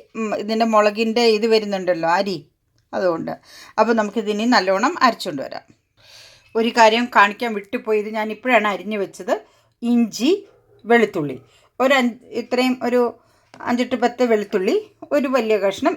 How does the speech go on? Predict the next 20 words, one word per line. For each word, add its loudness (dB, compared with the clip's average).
ഇഞ്ചി, 0
ഇതും 2
കൂടെ 4
നമുക്ക് 0
അരയ്ക്കുന്ന 2
കൂട്ടത്തിൽ -8
വേണം. -4
ദേ -2
തക്കാളി 4
അരിഞ്ഞു -2
വെച്ചു, -8
അന്നേരമാണ് 2
ഇതെടുത്ത് 0
വെച്ചിരിക്കുന്നത്, -4
കണ്ട -4
വിട്ടുപോയായിരുന്നു. -2
അപ്പോൾ 4
ഇഞ്ചി -4
കഷ്ണം 0
വേണം 2